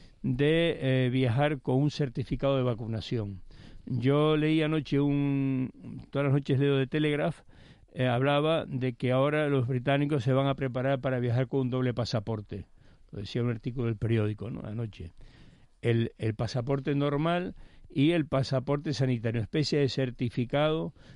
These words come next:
que se pueda viajar cuando tú te has vacunado. Y yo ahí tengo centrada mi esperanza, y no te digo que nos vayamos a recuperar en Semana Santa, eh, en la que lo, las cifras de reserva ahora mismo son bajas,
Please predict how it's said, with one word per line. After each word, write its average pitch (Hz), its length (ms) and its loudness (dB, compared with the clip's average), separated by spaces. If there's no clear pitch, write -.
que 120 100 -2
se 117 180 -4
pueda 135 300 2
viajar 131 300 0
cuando 123 300 -2
tú 131 200 -2
te 127 140 -4
has 107 80 -2
vacunado. 113 580 -2
Y 123 140 2
yo 135 80 4
ahí 147 140 2
tengo 151 260 0
centrada 139 420 2
mi 139 160 2
esperanza, 147 720 0
y 117 160 -2
no 127 120 2
te 135 140 -2
digo 143 220 2
que 123 120 -2
nos 117 100 -2
vayamos 131 380 0
a 135 40 0
recuperar 127 600 0
en 117 200 -6
Semana 123 360 -2
Santa, 127 560 -4
eh, 113 480 0
en 110 160 0
la 104 140 -4
que 110 200 -6
lo, 113 200 -4
las 104 160 -6
cifras 131 320 0
de 117 60 4
reserva 127 360 0
ahora 127 140 2
mismo 127 240 2
son 135 240 -2
bajas, 151 400 0